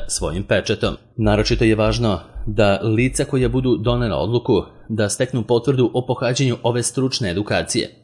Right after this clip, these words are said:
znaju da se ona organizuje u toku godine, a prema važećem programu navedene institucije. Neophodno je da prvo bude izvršena prijava od strane zainteresovanih lica, a da posle toga svako od njih priloži zahtevanu dokumentaciju,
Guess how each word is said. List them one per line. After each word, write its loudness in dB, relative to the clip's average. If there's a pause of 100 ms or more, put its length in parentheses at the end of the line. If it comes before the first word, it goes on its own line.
znaju 0
da 2
se 0
ona 0
organizuje 0 (160)
u 4
toku 0
godine, 2 (200)
a 2
prema 0
važećem -2
programu 0
navedene 0
institucije. -2
Neophodno 2
je 4
da 0
prvo 0
bude 2
izvršena 0 (280)
prijava 0
od -2
strane -2
zainteresovanih -2
lica, -2 (260)
a -2
da -2
posle -2
toga -2
svako -2
od 2
njih 0
priloži -2
zahtevanu -2
dokumentaciju, -2